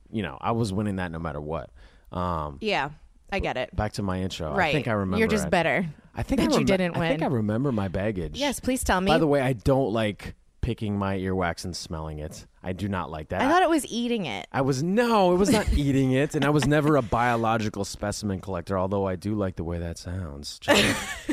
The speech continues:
Speaker 2: <laughs>
Speaker 1: just like my podcast
Speaker 2: Okay,
Speaker 1: voice.
Speaker 2: so those were his things.
Speaker 1: Wait,
Speaker 2: Okay,
Speaker 1: and then,
Speaker 2: wait,
Speaker 1: and
Speaker 2: what
Speaker 1: then
Speaker 2: was
Speaker 1: the
Speaker 2: the
Speaker 1: other
Speaker 2: other
Speaker 1: one was
Speaker 2: one?
Speaker 1: that I acc-, accrued a massive, I,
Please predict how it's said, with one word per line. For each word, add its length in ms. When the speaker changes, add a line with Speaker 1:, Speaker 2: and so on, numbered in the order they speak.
Speaker 2:
<laughs> 60
Speaker 1:
just 200
like 180
my 120
podcast 460
Speaker 2:
Okay, 240
Speaker 1:
voice. 140
Speaker 2:
so 180
those 360
were 140
his 180
things. 500
Speaker 1:
Wait, 180
Speaker 2:
Okay, 260
Speaker 1:
and 80
then, 80
Speaker 2:
wait, 140
Speaker 1:
and 100
Speaker 2:
what 60
Speaker 1:
then 80
Speaker 2:
was 80
Speaker 1:
the 60
Speaker 2:
the 60
Speaker 1:
other 100
Speaker 2:
other 80
Speaker 1:
one 20
was 80
Speaker 2:
one? 80
Speaker 1:
that 100
I 240
acc-, 140
accrued 280
a 180
massive, 640
I, 400